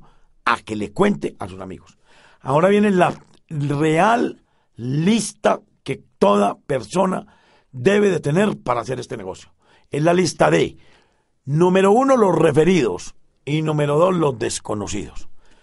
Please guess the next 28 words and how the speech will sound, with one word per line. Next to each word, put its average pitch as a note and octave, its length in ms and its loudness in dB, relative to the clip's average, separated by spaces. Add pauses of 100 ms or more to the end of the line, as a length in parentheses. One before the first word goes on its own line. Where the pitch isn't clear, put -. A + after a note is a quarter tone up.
(440)
Para D#3 240 0
mí G#3+ 180 2
es F#3 80 2
la F3 140 2
lista E3+ 340 0
más F3+ 800 0 (100)
importante. G#2+ 800 -14 (320)
Es D3+ 240 0
donde F3 300 0
realmente D3 640 -2
este - 180 -12
negocio G#2+ 440 -8
se F2 220 -16
hace. - 240 -20 (920)
¿Cómo A3 280 4
manejo G#3 380 2
yo G3+ 220 4
esa G3+ 160 2
lista G3+ 440 0
y F#3+ 140 0
cuáles F#3 640 2
son F#3+ 380 0
las F3+ 140 2
recomendaciones C3 1400 -6
que A#2 160 -8
yo A2+ 120 -4
le B2+ 120 -4
doy G#2+ 320 -6